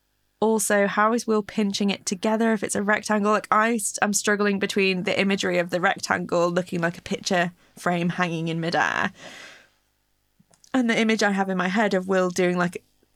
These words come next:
zipping it up like a Ziploc bag in the T V series. If it's a window, is there, like, a little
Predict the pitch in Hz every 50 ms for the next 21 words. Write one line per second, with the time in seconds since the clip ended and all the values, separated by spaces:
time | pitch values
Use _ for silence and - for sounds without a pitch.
0 | 185 - 208 208 202 214 202 247 226 202 175 220 240 - 196 196 180 - 196 196
1 | 190 196 202 202 185 190 - 220 240 262 247 185 175 170 175 180 190 196 190 196
2 | 233 269 285 - 185 160 156 151 143 143 143 - - - - _ _ _ - -
3 | 226 214 - 226 208 - 220 196 202 269 262 254 220 175 170 165 175 180 - 202
4 | 196 196 190 196 - 208 185 196 202 - - 185 196 196 190